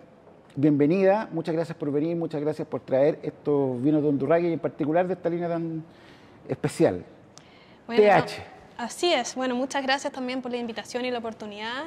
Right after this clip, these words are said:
Speaker 2: Eh, para nosotros siempre es interesante dar a conocer nuestros vinos y al mismo tiempo, bueno, la línea T H, eh, como comentábamos antes, como que independiente de su relación precio-calidad, que para mí personalmente creo que es muy buena,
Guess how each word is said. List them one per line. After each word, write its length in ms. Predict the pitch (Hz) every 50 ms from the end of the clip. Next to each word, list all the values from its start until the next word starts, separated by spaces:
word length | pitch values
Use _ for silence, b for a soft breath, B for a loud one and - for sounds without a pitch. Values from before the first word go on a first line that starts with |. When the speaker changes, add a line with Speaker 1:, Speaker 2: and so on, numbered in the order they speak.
| 330 - -
Speaker 2:
Eh, 840 | 226 240 220 214 214 214 214 208 208 202 202 202 202 202 202 202 - -
para 80 | 214
nosotros 320 | 214 214 - 240 233 233 -
siempre 240 | - 254 233 262
es 60 | 262 277
interesante 520 | 262 - 247 - - - 254 262 262 254
dar 100 | 254 254
a 60 | 247
conocer 320 | 240 233 226 226 - 254 247
nuestros 360 | 247 247 - - 254 208 208
vinos 360 | 233 269 277 254 240 262 359 403 B B B B B B B B B -
y 40 | 208
al 60 | 202
mismo 220 | 226 240 247 240 226
tiempo, 200 | 262 254 247 240
bueno, 200 | 220 214 202 196
la 100 | 196 202
línea 220 | 214 233 247 247
T 140 | 240 240 247
H, 480 | 247 254 254 254 - - 277 302 349 403 370 - - - - - -
eh, 280 | 220 214 208 208 208 202
como 180 | - 208 208 202
comentábamos 600 | 202 208 202 196 196 - 226 226 233 233 233 233
antes, 360 | 240 247 262 254 - 277 262
como 260 | - - 214 208 202
que 340 | 208 - 202 190 190 185 196 202 - - 220
independiente 500 | 214 202 196 196 202 208 214 226 220 240
de 40 | 240
su 120 | - -
relación 380 | 214 214 208 202 - - 226 226
precio-calidad, 560 | - 233 - - 233 233 226 226 233 226 220
que 120 | 220 208 190
para 260 | - - 196 185 190
mí 220 | 202 214 220 220 208
personalmente 440 | 214 214 - 214 208 214 220 214 208
creo 120 | 226 208
que 80 | 208 214
es 60 | 214
muy 160 | 214 233 247
buena, 400 | 240 233 262 294 285 254 262 -